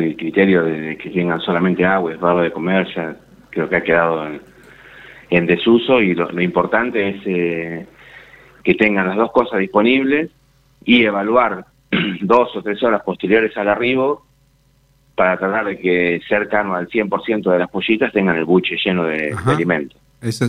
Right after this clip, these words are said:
Speaker 2: eso sería
Speaker 1: Entonces
Speaker 2: una
Speaker 1: eso va a
Speaker 2: tarea.
Speaker 1: ser un, va a ser un, un in-, un indicativo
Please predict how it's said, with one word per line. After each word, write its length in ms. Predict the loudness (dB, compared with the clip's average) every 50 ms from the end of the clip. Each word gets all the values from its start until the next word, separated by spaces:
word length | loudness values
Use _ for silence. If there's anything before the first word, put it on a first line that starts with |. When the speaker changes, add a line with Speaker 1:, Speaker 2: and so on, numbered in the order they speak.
| -2
Speaker 2:
eso 200 | -2 0 0 0
sería 180 | 2 4 4 4
Speaker 1:
Entonces 60 | 6
Speaker 2:
una 80 | 4 4
Speaker 1:
eso 120 | 4 4 4
va 60 | 4
a 20 |
Speaker 2:
tarea. 140 | 2 2 0 0
Speaker 1:
ser 80 | 0
un, 200 | 2 0 -2 -4 -8 _ _ _ _ _ _ _ _ -2
va 60 | -2 -2
a 60 | 0
ser 100 | 0 -2
un, 200 | -2 0 -2 -2 -2
un 160 | 0 2 4
in-, 140 | 4 4 2 2
un 160 | 2 2 2
indicativo 1040 | 4 4 2 2 2 2 2 4 4 4 6 4 4 2 0 0 -2 -4 -6 -10 -12